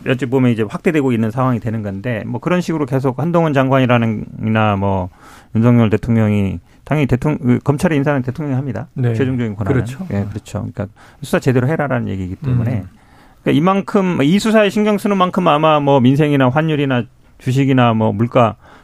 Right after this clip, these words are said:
Speaker 1: 부동산에 신경 쓰면 좋아질 거예요.
Speaker 2: 네.
Speaker 1: 근데 이제 아는 분야는 이런 것밖에 없고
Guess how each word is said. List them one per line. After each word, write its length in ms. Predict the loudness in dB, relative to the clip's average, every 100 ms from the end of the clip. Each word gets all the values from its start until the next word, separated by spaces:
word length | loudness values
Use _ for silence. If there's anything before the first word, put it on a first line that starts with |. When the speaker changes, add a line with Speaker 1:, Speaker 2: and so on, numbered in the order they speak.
| -6
Speaker 1:
부동산에 340 | -2 2 2
신경 260 | 0 -2 -4
쓰면 260 | -2 -2
좋아질 320 | 0 0 0 -4
거예요. 440 | -4 -6 -6 -8 -4
Speaker 2:
네. 40 |
Speaker 1:
근데 240 | 0 0 0
이제 220 | -2 -6 -12 -20 -20 -8
아는 220 | -4 0
분야는 300 | 0 0 0
이런 120 | -2 -4
것밖에 300 | -6 -6 -8
없고 360 | -8 -12 -14